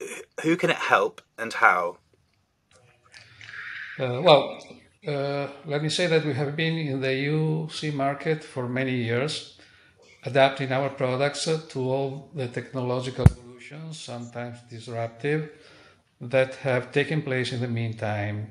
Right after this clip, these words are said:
Speaker 2: from legacy voice over I P up to cloud platforms. We recently identified a strong market demand for an attendant console for Zoom. This is because it's a required tool to enable the migration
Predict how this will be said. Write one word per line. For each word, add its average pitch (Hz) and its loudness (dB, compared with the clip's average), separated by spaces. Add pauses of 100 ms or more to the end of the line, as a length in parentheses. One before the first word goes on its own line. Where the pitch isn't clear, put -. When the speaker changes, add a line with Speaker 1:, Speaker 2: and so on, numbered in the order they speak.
(140)
Speaker 2:
from 113 -6
legacy 127 -2
voice 117 -2
over 117 -2
I 120 -2
P 127 -6 (400)
up 117 0
to 131 -6
cloud 113 -2
platforms. 104 -6 (920)
We 135 2
recently 175 0
identified 139 2
a 123 -2
strong 127 -2
market 120 0
demand 117 0 (640)
for 123 0
an 123 0
attendant 135 2
console 120 0
for 117 -4
Zoom. 107 -4 (600)
This 190 -6
is 160 -2
because 131 -2
it's - -4
a 131 2
required 151 2
tool 135 0
to - -6
enable 143 0
the 127 -2
migration 135 -2